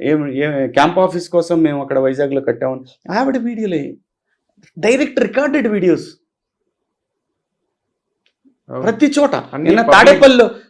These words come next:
Speaker 1: తాడేపల్లిలో కూడా చూడండి, ఓ బజార్, బజార్ ఆక్రమించేశాడు. పేదవాళ్ళందరినీ ఆ పక్కన కరకట్ట మీద ఉండే ఆ బ-, ఆ బకింగ్హామ్ కెనాల్ చుట్టూ ఉండే వాళ్ళందరూ మొత్తం లేపేశారు, అక్కడ ఇల్లు వేసుకున్న వాళ్ళందరినీ వేసేసి, రోడ్డు వేస్తే వేసావు, ఆ రోడ్ల నుంచి ఎవరు నడవటానికి ఇల్లేదు.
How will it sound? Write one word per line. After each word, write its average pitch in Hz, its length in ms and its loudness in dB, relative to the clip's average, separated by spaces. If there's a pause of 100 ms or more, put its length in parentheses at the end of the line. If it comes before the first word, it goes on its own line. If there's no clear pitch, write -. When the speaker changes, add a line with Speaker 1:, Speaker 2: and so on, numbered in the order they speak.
(100)
Speaker 1:
తాడేపల్లిలో 240 520 4
కూడా 175 240 0
చూడండి, 185 180 -6
ఓ - 80 -8
బజార్, 131 340 0
బజార్ 147 280 0
ఆక్రమించేశాడు. 135 680 -4 (440)
పేదవాళ్ళందరినీ 185 680 2
ఆ 165 60 2
పక్కన 165 320 -2
కరకట్ట 160 320 -2
మీద 165 180 -2
ఉండే 139 160 -2
ఆ 113 140 -2
బ-, 110 320 -2 (260)
ఆ 113 280 6
బకింగ్హామ్ 165 460 2
కెనాల్ 160 300 0
చుట్టూ 156 160 -2
ఉండే 165 140 2
వాళ్ళందరూ 196 260 -2
మొత్తం 220 280 0
లేపేశారు, 214 640 0 (220)
అక్కడ 156 180 0
ఇల్లు 190 160 4
వేసుకున్న 180 260 2
వాళ్ళందరినీ 143 440 0 (800)
వేసేసి, 277 400 4
రోడ్డు 214 260 6
వేస్తే 226 220 6
వేసావు, 117 380 2
ఆ 139 100 6
రోడ్ల 233 260 6
నుంచి 240 160 4
ఎవరు 220 160 6
నడవటానికి 202 480 0
ఇల్లేదు. 113 380 -4